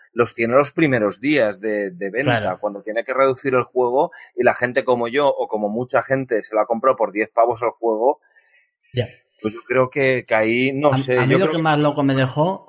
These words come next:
Speaker 2: fue la cosa de que solo había dado dinero el primer, la,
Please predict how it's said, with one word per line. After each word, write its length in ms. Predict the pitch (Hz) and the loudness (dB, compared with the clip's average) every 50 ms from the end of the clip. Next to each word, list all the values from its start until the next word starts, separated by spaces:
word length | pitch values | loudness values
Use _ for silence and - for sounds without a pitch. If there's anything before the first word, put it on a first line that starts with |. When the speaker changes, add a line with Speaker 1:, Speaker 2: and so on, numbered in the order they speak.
| - - - | -20 -8 -2
Speaker 2:
fue 140 | 139 139 143 | 0 2 2
la 180 | 147 139 135 | 2 0 0
cosa 280 | 139 143 139 135 165 156 | -2 -4 -2 0 0 2
de 140 | 139 131 131 | 2 0 0
que 300 | - 131 120 113 120 123 | 0 -2 -2 0 -2 -4
solo 220 | - - 131 135 | -2 0 2 2
había 260 | 135 135 139 135 131 131 | 2 2 2 2 2 2
dado 220 | 131 131 135 131 | 2 2 2 2
dinero 600 | 127 127 127 131 127 123 113 113 107 101 90 - - | 2 0 0 0 0 0 -2 -4 -6 -8 -10 -10 -4
el 200 | 120 123 117 107 | -2 -2 -2 -2
primer, 320 | 120 120 123 131 135 139 | -4 -4 -2 0 0 2
la, 120 | 139 131 | 2 2